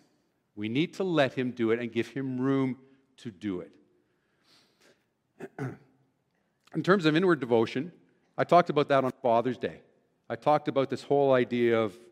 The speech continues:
it's in verse two, "Do not conform to the pattern of this world, but be transformed by the renewing of your mind." Thanks, John.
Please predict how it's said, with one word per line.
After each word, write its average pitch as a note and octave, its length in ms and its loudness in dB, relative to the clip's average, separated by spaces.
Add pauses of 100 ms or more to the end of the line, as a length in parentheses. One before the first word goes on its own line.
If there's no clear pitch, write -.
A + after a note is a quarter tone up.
(360)
it's - 80 -20
in B2+ 100 -4
verse A#2 240 0
two, A2 300 -8 (480)
"Do C#3 100 -6
not D3+ 260 0
conform D3+ 580 -2
to B2 100 -16
the B2+ 80 -6
pattern C3 420 0
of A2 120 -8
this A2 160 -10
world, A2+ 500 -2 (580)
but G#2+ 160 -8
be D3+ 140 -4
transformed D3 720 -2
by A#2 80 0
the G#2+ 100 -4
renewing A2+ 460 -2
of G#2+ 100 -6
your G2+ 120 -6
mind." F#2+ 520 -6 (4000)
Thanks, G#2 180 -10
John. F#2+ 220 -18